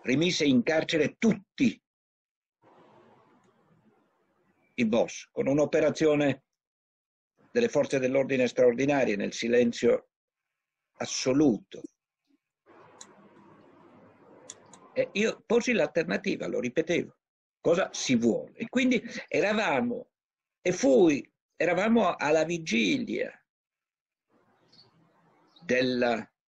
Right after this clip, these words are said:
strage di Capaci. E io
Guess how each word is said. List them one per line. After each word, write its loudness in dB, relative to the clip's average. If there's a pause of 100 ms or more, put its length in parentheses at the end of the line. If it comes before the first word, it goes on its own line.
strage -2
di -4
Capaci. -10 (2000)
E -2
io 0